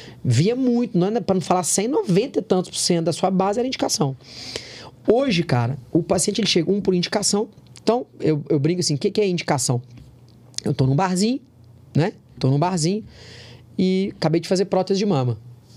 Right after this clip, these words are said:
Tudo bem, eu tô lá no barzinho com a minha amiga e tem uma amiga minha que tá na fase da consciência, ela também tá com a dor, né? De que, pô, minha mama tá caída e tal. Eu falo, "Fulana, você é doida, que, no, quem que fez pra você?" "Não, aqui o doutor Roberto Puli tá aqui falando, vai lá nele." Indicação, nasce ali.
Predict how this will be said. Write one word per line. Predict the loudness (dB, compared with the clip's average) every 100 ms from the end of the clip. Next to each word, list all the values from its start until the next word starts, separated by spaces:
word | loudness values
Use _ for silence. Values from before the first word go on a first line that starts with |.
| -20 -20 -20
Tudo | -8 0
bem, | 0 0 -4 -16 -6
eu | -4
tô | 0 0
lá |
no | 2
barzinho | 0 0 0
com | 0
a |
minha | 0
amiga | 0 0 0
e |
tem | 0
uma | 0
amiga | 0 0
minha | 0 0
que |
tá | -2
na | -2
fase | -2 -2
da |
consciência, | 0 -2 0 0 0
ela | -2
também | 0
tá | -2
com | -2
a | 0
dor, | 2 2 2
né? | 0 0
De | -4
que, | -2
pô, | 0
minha | 0
mama | 0 0
tá | -2
caída | -4 -2 -2
e | 0
tal. | 0 -2 -8 -10
Eu | -8
falo, | -4 -4
"Fulana, | 0 0 2 2 0 0 -6 -20 -14
você | -8 -2
é | 0
doida, | 2 0
que, | 0 0
no, | 2
quem | 0 -2
que | 0
fez | 0
pra | 2 0
você?" | 2 0
"Não, | 2 0
aqui | 0 0
o |
doutor | 2 2
Roberto | 0 0 0
Puli | 2 2
tá | 2
aqui | 0 0
falando, | 0 0 0 -2 -4 -4
vai | 0 2
lá | 2 2
nele." | 2 2 2 -2 -4
Indicação, | -2 0 0 -2 -2
nasce | 0 0 0
ali. | 0 2 0